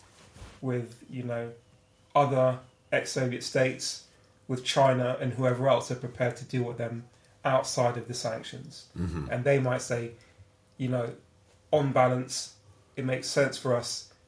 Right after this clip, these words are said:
Speaker 1: to take the sanctions, take part of the Ukraine that we wanted in the first place, and then we will become more, more leaning towards China." And there, therefore we create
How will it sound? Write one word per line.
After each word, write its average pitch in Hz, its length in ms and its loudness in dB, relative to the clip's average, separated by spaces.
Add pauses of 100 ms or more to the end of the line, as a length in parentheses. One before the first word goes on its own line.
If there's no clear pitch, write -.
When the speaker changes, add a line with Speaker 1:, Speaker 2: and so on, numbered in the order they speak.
Speaker 1:
to - 120 -14
take 156 240 2
the 127 60 -2
sanctions, 123 760 -4 (640)
take - 300 -2
part 135 200 2
of 120 60 -4
the 120 120 -10
Ukraine 120 520 -2 (140)
that 156 120 -4
we 131 80 -4
wanted 123 320 -2
in 113 80 -10
the 117 60 -10
first 131 360 0
place, 123 420 -4 (340)
and 127 180 2
then 127 320 -2
we 135 140 0
will 127 120 0
become 127 420 0
more, 127 580 2 (380)
more 131 200 2
leaning 123 300 0
towards 123 320 -4
China." 117 360 -2 (320)
And 135 200 2
there, 151 220 8
therefore 147 560 4
we 131 180 0
create 127 580 -4